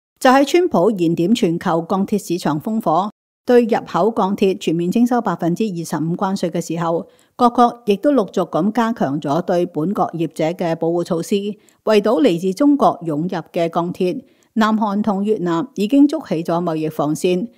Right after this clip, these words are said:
歐盟同拉丁美洲鋼鐵業者就爭取更多嘅保護，令到貿易戰嘅主要矛頭都指向咗中國。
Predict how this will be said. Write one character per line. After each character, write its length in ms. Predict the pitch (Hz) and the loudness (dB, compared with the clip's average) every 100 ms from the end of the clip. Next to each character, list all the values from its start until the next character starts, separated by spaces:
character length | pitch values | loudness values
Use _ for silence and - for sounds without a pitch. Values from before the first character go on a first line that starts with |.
| _ _ - | _ _ -2
歐 180 | 208 | 0
盟 260 | 214 170 165 | 0 -2 -2
同 200 | 175 156 | 0 0
拉 140 | 185 | 0
丁 180 | 202 208 | 0 -2
美 200 | 196 160 | 0 0
洲 200 | 175 202 | 0 0
鋼 220 | 196 175 180 | 0 -2 0
鐵 100 | 185 | -2
業 180 | 170 | -2
者 380 | 165 160 143 202 214 _ | -4 -2 0 -2 -8 _
就 180 | 220 208 | 0 0
爭 220 | 285 302 | 2 2
取 200 | 285 160 | 2 -2
更 220 | 165 170 | -4 -6
多 160 | 165 185 | -6 -6
嘅 160 | 175 160 | -4 -4
保 120 | 143 | -4
護， 380 | 165 170 160 - _ _ | -2 0 -2 -4 _ _
令 240 | - 233 240 | 2 4 6
到 140 | 240 | 4
貿 300 | 233 185 190 | 2 2 -2
易 120 | 190 | -2
戰 320 | 185 - 208 202 | -8 -4 -4 0
嘅 220 | 202 190 | 0 0
主 100 | 196 | 2
要 140 | 226 | 0
矛 260 | 214 156 156 | 0 -4 -4
頭 320 | 160 143 143 | -2 -2 -2
都 240 | - 247 | 4 4
指 160 | 247 180 | 4 -2
向 260 | 196 170 151 | -4 -4 -2
咗 160 | 139 | -4
中 220 | 165 180 | -4 -4
國。 320 | 175 165 170 | 2 2 2